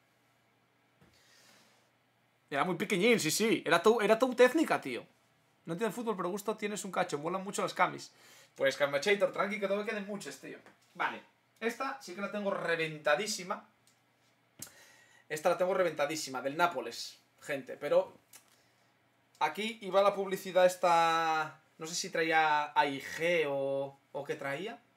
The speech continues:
O, no, Lete. No sé si traía Lete. De, eh, no, no me acuerdo lo que traía, la verdad.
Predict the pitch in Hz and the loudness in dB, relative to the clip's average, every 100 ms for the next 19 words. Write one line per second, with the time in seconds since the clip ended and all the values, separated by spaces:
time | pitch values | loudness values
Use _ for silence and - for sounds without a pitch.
0 | _ - 160 220 202 233 - 131 147 185 | _ -8 2 4 6 4 2 -8 -6 -8
1 | 202 202 202 175 202 208 233 - _ _ | -10 -6 -2 0 -2 -6 -10 -10 _ _
2 | _ _ _ _ _ _ _ 143 160 170 | _ _ _ _ _ _ _ -8 -4 -4
3 | - 156 151 151 175 - 185 196 175 175 | -4 -4 -4 -6 -6 -4 0 0 2 2
4 | 156 147 135 123 120 123 127 131 120 | 2 -2 -4 -4 -4 -6 -6 -6 -8